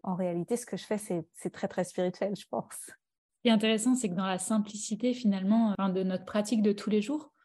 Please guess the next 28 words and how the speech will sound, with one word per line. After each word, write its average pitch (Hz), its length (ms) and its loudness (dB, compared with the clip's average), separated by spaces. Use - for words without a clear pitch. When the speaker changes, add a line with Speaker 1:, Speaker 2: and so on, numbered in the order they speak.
Speaker 2:
on 196 120 2
peut, 277 340 2
euh, 196 140 -4
mettre 208 200 4
de 214 40 6
la 196 100 4
spiritualité 190 640 0
sans 247 160 2
s'en 214 180 0
rendre 190 180 -2
compte. 277 260 0
Et 185 380 2
c'est 180 160 -6
comme 196 160 2
ça 220 140 0
que 208 60 -2
tu, 202 200 -2
tu - 120 -4
le 208 60 4
dis. 254 140 4
En 247 60 6
fait, 220 280 -2
toi, 240 200 0
tu 226 120 -2
voyais 196 300 4
des 208 140 2
gens 226 220 2
qui, 226 80 -6